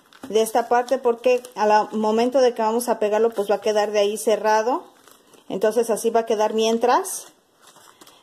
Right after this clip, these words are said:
todos nuestros sobrecitos. Ya quedaron nuestros sobres y los dejamos aparte.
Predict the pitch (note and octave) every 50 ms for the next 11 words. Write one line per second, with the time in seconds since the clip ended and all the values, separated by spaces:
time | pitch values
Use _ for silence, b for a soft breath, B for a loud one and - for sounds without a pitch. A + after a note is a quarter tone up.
0 | B - A#3 A#3 A#3+ B3 B3 B3 A3+ G3+ G3 - G3+ F#3+ - G#3 F#3 F#3 F#3+ F#3+
1 | F#3+ - A#3+ A#3+ A#3+ C4+ D4 F4 F4+ - - - _ _ _ - D#4+ D#4+ F4+ F4
2 | E4+ F4 F4 F4+ F4 D4 D4 - - D#4 - C4+ C4 C4+ D#4 E4 - D4+ C4+ A3
3 | G3+ G3 F#3 F#3 A3+ A#3 B3 C4 C4+ - G#3+ F#3+ - - A3+ A#3 B3 A#3+ A#3+ C#4
4 | D4 E4+ F#4 F4+